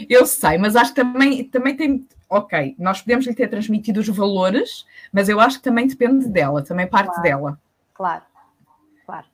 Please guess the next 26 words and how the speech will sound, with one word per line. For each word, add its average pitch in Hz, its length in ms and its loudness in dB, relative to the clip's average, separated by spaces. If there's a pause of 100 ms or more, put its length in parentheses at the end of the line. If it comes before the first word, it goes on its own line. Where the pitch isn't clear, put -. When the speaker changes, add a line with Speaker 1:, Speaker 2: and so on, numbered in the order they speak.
(120)
Speaker 2:
É 202 80 -16
na 202 120 -10
construção 202 460 -14
dela 196 240 -6
própria 202 340 -12
enquanto 190 480 -14
indivíduo, 170 500 -16
claro 185 220 -6
que - 100 -20
sim, 160 220 -20 (400)
claro 185 160 -14
que - 60 -20
sim. 175 160 -16 (420)
Patrícia, 196 580 -12 (640)
que 320 100 -4
sugestões 240 960 -10
ou 214 120 -4
que 214 120 -16
conselhos 220 1000 -6
sentiria 208 540 -10
que 202 80 -20
poderia 196 360 -10
dar 190 260 -4
a 190 40 -8
outros 190 280 -12
pais, 185 580 -6